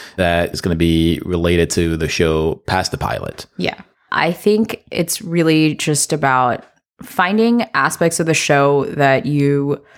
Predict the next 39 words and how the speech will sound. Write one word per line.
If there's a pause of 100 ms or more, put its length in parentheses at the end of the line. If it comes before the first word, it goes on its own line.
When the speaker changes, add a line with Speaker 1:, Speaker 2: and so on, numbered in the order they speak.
(880)
Speaker 2:
have,
like,
a
really
deep
personal
connection
with. (160)
And (460)
that's (880)
more
likely
than
not
going
to
be
the
thing
that (300)
helps
you
get
staffed. (440)
Speaker 1:
And
how
do
you
do
the
work
to (260)
get
to
that
point
of
understanding,
"Oh,